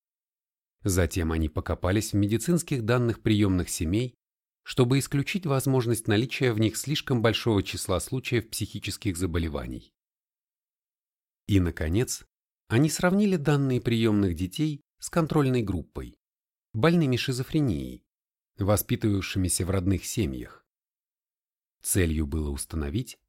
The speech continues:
что больше влияет на заболеваемость – наследственность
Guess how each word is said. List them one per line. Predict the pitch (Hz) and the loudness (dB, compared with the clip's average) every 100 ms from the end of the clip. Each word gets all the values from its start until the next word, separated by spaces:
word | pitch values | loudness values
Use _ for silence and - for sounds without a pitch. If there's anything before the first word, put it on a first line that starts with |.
| _ _ _ _ | _ _ _ _
что | - - 208 | -12 0 2
больше | 165 135 92 - | 4 4 4 2
влияет | 82 87 113 120 117 | 2 2 2 0 0
на | 110 | 0
заболеваемость – | 101 92 95 78 67 62 60 - - _ _ _ _ - | 0 0 0 -2 -4 -6 -10 -14 -16 _ _ _ _ -4
наследственность | 92 80 - 67 65 - 95 107 110 - | 0 0 -2 -6 -8 -8 -2 -2 -2 -8